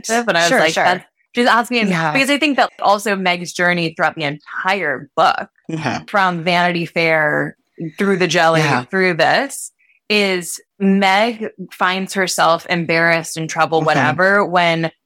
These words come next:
Speaker 1: she is showing the mechanisms by which femininity slash womanhood is
Speaker 2: Yeah.
Speaker 1: created, whether
Speaker 2: Yeah.
Speaker 1: that's getting dressed up and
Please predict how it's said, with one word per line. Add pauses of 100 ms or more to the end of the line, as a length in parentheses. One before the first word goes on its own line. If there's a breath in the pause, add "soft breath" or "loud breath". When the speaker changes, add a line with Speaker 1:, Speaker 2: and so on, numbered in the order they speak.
(100)
Speaker 1:
she
is
showing
the
mechanisms
by
which
femininity
slash
womanhood
is
Speaker 2:
Yeah.
Speaker 1:
created,
whether
Speaker 2:
Yeah.
Speaker 1:
that's
getting
dressed
up
and